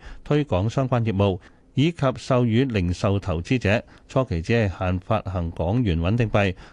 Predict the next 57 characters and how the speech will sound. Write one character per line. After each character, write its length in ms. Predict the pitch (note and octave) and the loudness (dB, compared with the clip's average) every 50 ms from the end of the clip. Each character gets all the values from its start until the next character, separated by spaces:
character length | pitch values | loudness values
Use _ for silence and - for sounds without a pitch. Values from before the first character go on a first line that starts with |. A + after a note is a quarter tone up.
| - | -10
長 220 | - - A2+ G#2+ A2 | -2 0 2 2 2
遠 240 | G2+ A2 B2 D#3 D#3+ | 2 2 2 0 0
可 180 | - A2 C#3+ | -2 -2 -2
以 140 | F#3 F3+ D3 | 0 0 0
容 180 | G#2+ F2+ E2 E2 | 0 0 -2 -2
許 140 | D#2+ F#2+ A#2+ | 0 0 -2
其 180 | C3 - F2 D#2 | -2 -2 -4 -2
他 160 | - A#2+ A#2+ | 0 0 -2
幣 180 | - E2+ E2 E2+ | 0 0 -2 -2
種。 240 | - F#2+ F#2+ C3 - - - - - - - - - - | 0 0 0 0 -2 -4 -12 -20 -20 -20 -20 -20 -20 -12
諮 120 | - - C3 | -6 -4 -2
詢 180 | - C#3 C3+ | 0 0 -2
期 340 | B2 - F#2+ F#2 F#2+ F#2 F2+ | 0 0 2 2 2 2 2
去 120 | A#2 B2 A#2+ | 0 0 0
到 220 | - - A#2 A#2 | 0 0 0 2
二 40 | A#2+ | 2
零 400 | A#2+ A2 G#2+ F#2+ F#2+ F2+ F2+ F#2+ G#2+ | 2 0 0 0 0 0 0 2 2
二 60 | G#2+ | 0
四 200 | - - A#2+ A#2+ | 0 2 0 2
年 180 | A#2+ A2+ F#2 F2 | 2 2 2 2
二 140 | F2+ G2 G#2 | 2 0 0
月 200 | G2+ G#2 G#2+ - | 0 0 0 0
二 120 | - G#2 G2+ | 2 0 0
十 140 | - - - - | 2 0 -4 -4
九 220 | - F2 E2+ A2+ B2 | -2 0 0 2 4
號， 260 | B2+ A#2 G2 D#2+ - - - - - | 4 2 2 0 -2 -6 -16 -20 -8
收 160 | - - F3+ | -2 -2 0
集 80 | E3+ D3 - | 0 0 -2
意 180 | C3 B2+ B2 A#2 | 0 0 0 2
見 160 | B2 A#2+ A2+ | 2 0 0
之 100 | A2+ D3+ | 0 0
後， 220 | C#3 B2 G#2+ G#2+ G#2+ - - - - | 2 2 2 2 0 -4 -10 -10 -4
再 180 | - D3+ D3 | 0 0 0
排 240 | C#3+ - A2 F#2+ G2 | 0 0 0 0 0
期 320 | G2+ - G#2 F#2+ F#2+ F#2+ F2+ - - - - - | -2 -2 0 0 0 0 0 -4 -10 -20 -8 -2
交 200 | - E3+ E3+ E3+ | 0 2 2 0
俾 200 | - - G#2+ C3 | 0 0 0 2
立 140 | C#3 A2+ F#2 | 2 0 0
法 160 | - A2+ A2 | 0 0 0
會 180 | F#2+ F#2 A2 | 2 2 2
審 320 | A#2+ - - - E2 G2 A#2 | 0 0 -2 -2 -2 -2 0
批 260 | A#2 B2+ C3 C3+ - - | 0 0 0 0 -2 -4
同 120 | - G2 E2+ | -4 -2 -2
埋 180 | E2 D2+ D#2 D#2+ | -2 -2 -4 -4
訂 160 | - F2+ F2 | -2 -2 -2
立 60 | E2 D#2+ - | 0 -2 -2
新 180 | - G2 F#2+ | 0 -2 -2
法 140 | F2+ F#2 F2 | 0 -2 -2
例。 220 | E2 F2 F#2 F2+ - - - - - - - - - - - - | 0 0 -2 -2 -4 -6 -18 -20 -20 -20 -20 -20 -20 -20 -12 -4
金 140 | - C3 C3 | -4 -2 0
管 120 | B2+ B2+ | 0 0
局 120 | A2+ G#2+ G2 | 0 0 0
總 180 | - G#2+ A#2 | 0 0 0
裁 140 | A#2 A#2 F#2 | 0 0 0
余 180 | F#2 F2 F2 F2+ | 0 0 -2 -2
偉 240 | F2 F#2 G#2 A2+ | 0 0 0 2
文 240 | G#2+ F#2+ F2+ F#2 F2+ | 2 2 0 0 -2